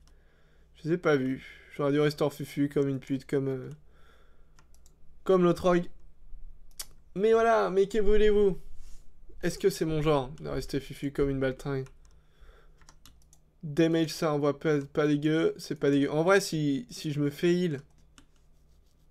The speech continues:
en damage, c'est, c'est une tuerie. Après, c'est une spé que je joue principalement en, en arène, hein. J'ai pas beaucoup joué en B G avec. J'ai dû faire trois B G avec, en vrai.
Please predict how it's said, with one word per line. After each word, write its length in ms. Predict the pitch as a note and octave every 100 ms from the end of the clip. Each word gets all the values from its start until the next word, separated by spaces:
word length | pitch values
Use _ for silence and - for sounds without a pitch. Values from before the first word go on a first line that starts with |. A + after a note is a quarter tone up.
| _ - -
en 160 | C#3
damage, 440 | C#3+ D3+ D3+ C3+ - _ _
c'est, 400 | - - B2+ B2 C#3
c'est 140 | C3
une 60 | C3
tuerie. 200 | C3 B2+ - - -
Après, 280 | D3+ G3 F#3+
c'est 120 | F#3
une 80 | E3+
spé 260 | - G3+
que 140 | G3 D#3+
je 160 | D#3+
joue 180 | D3+ F3
principalement 1160 | F3 E3+ D#3 E3 D#3+ D#3 D#3 D#3 C#3+ C3+ C3+ C3
en, 60 | C3+ _ _ _ _ _ _ _ _ _ _ _ _ _ _ _ - _ _ - _ _ _ - _ _ - -
en 180 | D3 C#3+
arène, 320 | C#3+ D3 B2+
hein. 140 | A#2+ B2 -
J'ai 180 | - D3
pas 180 | D3+ C#3
beaucoup 300 | C#3+ C#3 D#3
joué 260 | C#3 C#3+ C3+
en 140 | B2+
B 80 | C3
G 160 | C3
avec. 280 | B2 A#2+ A#2+
J'ai 140 | C3 C3+
dû 120 | B2+
faire 200 | - -
trois 220 | - C3+
B 80 | C3
G 160 | C3
avec, 280 | B2+ B2 B2
en 60 | A#2+
vrai. 240 | B2 B2